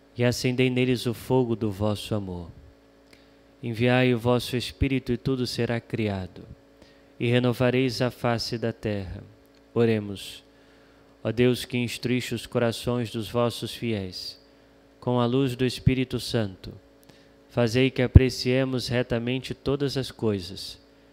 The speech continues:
segundo o mesmo Espírito, e gozemos sempre da sua consolação. Por Cristo, Senhor nosso.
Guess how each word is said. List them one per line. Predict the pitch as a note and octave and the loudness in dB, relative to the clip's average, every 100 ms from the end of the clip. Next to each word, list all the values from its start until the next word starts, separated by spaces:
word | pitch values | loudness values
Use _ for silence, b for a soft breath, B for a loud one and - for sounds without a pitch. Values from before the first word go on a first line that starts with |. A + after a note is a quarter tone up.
| B B | B B
segundo | - C3 A#2+ B2 D3 D3 C3+ | -6 -2 0 0 -2 -2 -4
o | |
mesmo | A#2+ C3 C3+ C#3+ | 0 0 0 -4
Espírito, | C3+ - A#2+ G#2 F#2+ - - - - B B B B | -6 -2 0 0 -4 -12 -16 -20 -20 B B B B
e | A2 | -2
gozemos | A2+ G#2+ A#2 A#2 A2+ | 0 0 0 -2 -2
sempre | - - A#2+ A2 A2 | -4 -4 0 2 2
da | G#2+ G#2 | 0 -6
sua | - - D3 D3+ | -8 -6 -2 -2
consolação. | - D3+ - D3 D3 - - G#2 F#2 - - B B B B - | -2 -6 -4 -2 -2 -4 -4 -4 -4 -14 -20 B B B B 0
Por | G#2 - | 0 0
Cristo, | - C3+ C3 - C3 | -2 -2 -2 -4 -6
Senhor | - A#2+ A2 G2 | -4 -4 -2 -4
nosso. | G2 A#2 B2+ - - B2 | -2 -2 -2 -6 -6 -6